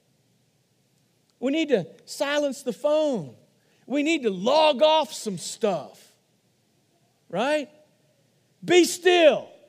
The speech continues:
If you don't, you're never gonna know him.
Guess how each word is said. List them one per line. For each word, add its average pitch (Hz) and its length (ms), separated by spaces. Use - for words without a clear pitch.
If 247 160
you 294 140
don't, 285 520
you're 254 140
never 302 380
gonna 277 260
know 247 300
him. 143 180